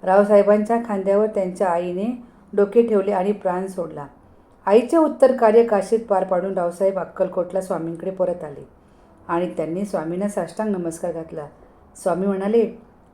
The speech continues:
"तुला मी पूर्वी जाऊ नकोस हे एवढ्यासाठीच सांगितले की तू अकारण अडकला असतास. तुझ्या आईचा मृत्यू जवळ आल्यावर तुला मी पाठवले,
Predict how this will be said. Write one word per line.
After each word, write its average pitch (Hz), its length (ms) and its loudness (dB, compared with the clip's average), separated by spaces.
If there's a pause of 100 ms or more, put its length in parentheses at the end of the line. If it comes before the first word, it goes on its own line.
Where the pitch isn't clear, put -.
(140)
"तुला 247 220 8
मी 302 140 6
पूर्वी 247 360 6
जाऊ 226 260 6
नकोस 233 460 4 (320)
हे 240 80 10
एवढ्यासाठीच 262 580 8
सांगितले 185 500 -2
की 226 400 -4 (320)
तू 269 60 4
अकारण 269 520 4
अडकला 220 420 4
असतास. 175 480 -4 (560)
तुझ्या 240 240 6
आईचा 226 580 4
मृत्यू 220 380 2
जवळ 190 220 4
आल्यावर 175 440 0 (480)
तुला 277 180 6
मी 311 100 6
पाठवले, 294 560 4